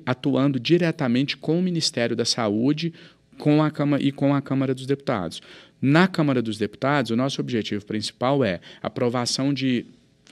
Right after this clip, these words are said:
projetos de leis que possam mudar essa, esse cenário catastrófico do, do tratamento de saúde mental no nosso país.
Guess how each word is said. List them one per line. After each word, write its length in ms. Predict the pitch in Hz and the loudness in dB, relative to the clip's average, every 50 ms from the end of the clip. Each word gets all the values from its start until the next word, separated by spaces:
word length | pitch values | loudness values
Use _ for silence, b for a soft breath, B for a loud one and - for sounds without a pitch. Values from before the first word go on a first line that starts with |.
| - _ _ _ _ _ | -20 _ _ _ _ _
projetos 640 | - 123 127 117 110 117 127 135 143 139 - 135 120 | -2 0 0 2 2 0 0 -2 -2 -4 -6 -8 -4
de 120 | - 127 | -2 -2
leis 640 | 113 107 107 107 113 123 135 151 151 - - - B B B B B B B _ | 0 0 2 2 2 2 2 2 2 0 0 0 B B B B B B B _
que 360 | - 127 127 135 151 151 151 B B B _ _ | 0 4 4 4 4 2 -2 B B B _ _
possam 520 | - 131 123 127 131 135 - - 147 139 139 | 0 2 2 2 0 -2 -4 -4 -2 -2 -2
mudar 760 | 135 131 131 143 160 151 131 117 117 123 131 135 131 - _ _ _ | -2 -2 -2 -2 -2 0 0 0 0 0 0 -2 -6 -10 _ _ _
essa, 480 | - 117 113 - - - 127 123 117 110 | -6 -4 -2 -2 -2 0 0 0 0 -2
esse 200 | - 110 - - | -2 -2 0 0
cenário 560 | - - 123 123 117 104 101 104 107 113 120 B B B B B | 0 0 0 0 0 0 0 0 0 -2 -2 B B B B B
catastrófico 1120 | - 123 - - 147 131 - - - - 120 113 113 120 123 123 - - _ - 139 139 B B B B B B _ _ | -6 -6 -4 -4 -4 -4 -4 -4 -2 0 2 2 2 2 0 -2 -6 -8 _ -6 -6 -6 B B B B B B _ _
do, 880 | 120 113 117 120 120 117 113 113 110 104 101 98 95 98 98 95 92 - _ | -4 0 0 2 2 2 0 0 -2 -2 -2 -4 -4 -6 -6 -8 -10 -14 _
do 120 | - 113 110 | -10 -8 -8
tratamento 460 | 113 113 117 - 120 110 107 113 113 | -6 -8 -6 -4 -4 -2 -2 -2 -4
de 40 | - | -4
saúde 240 | - 113 117 117 | -4 -4 -4 -4
mental 320 | 117 117 113 107 107 107 110 | -4 -4 -4 -4 -6 -6 -6
no 80 | 113 | -4
nosso 240 | 113 113 117 113 - | -4 -6 -6 -8 -8
país. 420 | - 135 127 110 90 87 85 - | -6 -4 -4 -2 -2 -4 -6 -8